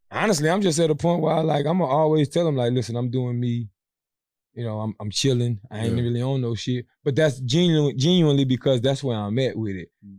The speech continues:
Speaker 1: And, like, like I think I tell you, like, I ain't, I ain't gotta beat no dead horse about the line shit. I'm just, I,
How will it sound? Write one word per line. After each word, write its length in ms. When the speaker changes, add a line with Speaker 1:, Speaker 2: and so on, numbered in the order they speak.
Speaker 1:
And, 120
like, 260
like 160
I 80
think 200
I 40
tell 160
you, 60
like, 220
I 60
ain't, 240
I 80
ain't 140
gotta 160
beat 160
no 120
dead 240
horse 240
about 220
the 80
line 300
shit. 160
I'm 120
just, 200
I, 180